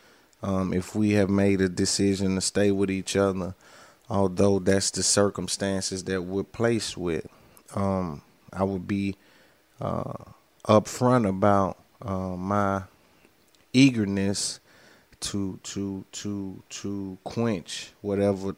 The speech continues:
thirst that is that I have in regards to my sexual life and the activities that I would like to pursue, right? So when I look at someone that like T.I. and Tiny, and they've been together for so long, and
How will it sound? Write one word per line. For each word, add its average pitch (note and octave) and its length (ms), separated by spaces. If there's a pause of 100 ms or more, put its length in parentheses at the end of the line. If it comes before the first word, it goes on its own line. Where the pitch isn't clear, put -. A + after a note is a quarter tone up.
thirst A#2 400
that G2 180
is G2 280
that G2 160
I G2 160
have G2 360
in G2 140
regards G2 480
to G2 340 (440)
my G2 160
sexual G2 640
life G2+ 380
and G2 160
the F#2+ 40
activities G2 720
that F#2+ 160
I G2 60
would F#2+ 180
like G2 260
to - 120
pursue, A2+ 600 (640)
right? A#2 380 (120)
So G#2 360 (140)
when G#2 180
I G2+ 60
look A2+ 300
at G#2 120
someone G#2+ 680
that G2 240 (180)
like G#2 280
T.I. G#2+ 280
and G2 260
Tiny, G#2 360
and G2 120
they've F#2+ 140
been A2 180
together G2 320
for - 160
so F#2+ 220
long, G2 440
and F#2+ 140